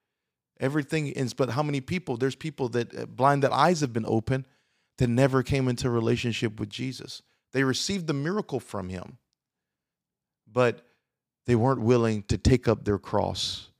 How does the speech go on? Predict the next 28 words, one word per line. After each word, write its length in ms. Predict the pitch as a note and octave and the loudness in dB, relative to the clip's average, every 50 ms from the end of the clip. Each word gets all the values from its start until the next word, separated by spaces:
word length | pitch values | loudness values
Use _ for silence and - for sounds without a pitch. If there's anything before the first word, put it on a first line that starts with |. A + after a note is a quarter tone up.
| _ _ _ | _ _ _
They 60 | - | -2
weren't 180 | A2 B2+ A#2+ A2 | -2 0 0 0
willing 220 | A2+ A2+ A2 G#2+ | 0 0 -2 -2
to 100 | - A#2 | -4 -2
deny 320 | G2+ G#2 G2 G#2 G#2+ A2 | -2 -2 0 0 0 0
themselves, 440 | G#2+ G#2 G#2 F#2+ - - G#2 G#2 - | 0 -2 -4 -4 -4 -4 -4 -4 -4
take 240 | - - A#2 G#2 - | -6 -6 -6 -6 -6
up 100 | G2+ G2+ | -10 -8
their 140 | - G2 F2+ | -8 -10 -10
cross, 320 | - - G2+ G2 F#2 - | -10 -8 -8 -8 -8 -8
and 160 | G#2 F2+ E2+ | -12 -14 -10
follow 300 | - A2+ A2+ A#2+ A2+ F#2+ | -6 -6 -4 -4 -4 -6
him. 260 | E2+ F2+ - - A#2 _ _ _ _ _ _ _ _ _ _ _ _ _ _ _ _ _ _ _ - | -10 -12 -16 -18 -20 _ _ _ _ _ _ _ _ _ _ _ _ _ _ _ _ _ _ _ -10
And 80 | G#2+ | -4
so 80 | - B2 | -2 0
the 100 | G#2+ A2 | 2 2
miracle 400 | G#2+ A2+ B2+ C3 A#2+ - - A2+ | 2 2 0 0 -2 -2 -2 0
wasn't 340 | G#2 A#2 A#2 - A#2+ G2+ - | 2 2 2 2 -2 -6 -6
complete. 520 | - G#2+ F#2+ - - - D3+ D3+ B2 G#2+ | -8 -8 -8 -8 -8 -8 -8 -8 -6 -6
The 40 | F#2+ | -6
miracle 540 | G2+ G2+ A2+ D3 F#3 F#3+ F3+ - - A#2+ - | -6 -4 -4 -4 -4 -6 -6 -8 -10 -10 -8
is 140 | A#2+ G#2+ G2+ | -8 -8 -8
that 160 | A2 - - | -10 -10 -8
we 120 | C#3 F3+ | -10 -8
get 200 | E3 E3+ F3+ D#3 | -6 -4 -4 -2
in 100 | D3+ C#3 | -2 -2
a 100 | C3+ A#2 | -2 -2
relationship 840 | G2 G2 F#2+ F#2 F#2 G#2 C#3+ E3 - - B2 G2+ - - G#2+ F#2 - | -2 -2 -2 -2 0 0 0 0 0 -4 -8 -8 -6 -6 -8 -8 -8